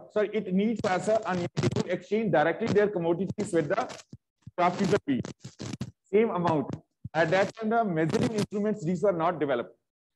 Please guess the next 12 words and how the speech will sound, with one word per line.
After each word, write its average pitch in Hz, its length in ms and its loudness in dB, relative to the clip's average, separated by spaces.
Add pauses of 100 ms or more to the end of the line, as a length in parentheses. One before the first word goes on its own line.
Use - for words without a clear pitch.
(280)
People, 208 400 2
they 208 300 6
assume 175 560 0 (280)
the 175 200 2
materials 185 580 0
and 185 260 -4
exchange 190 440 2
with 196 220 6 (220)
each 175 280 0
other 104 240 0 (520)
without 170 540 2
any 185 360 -2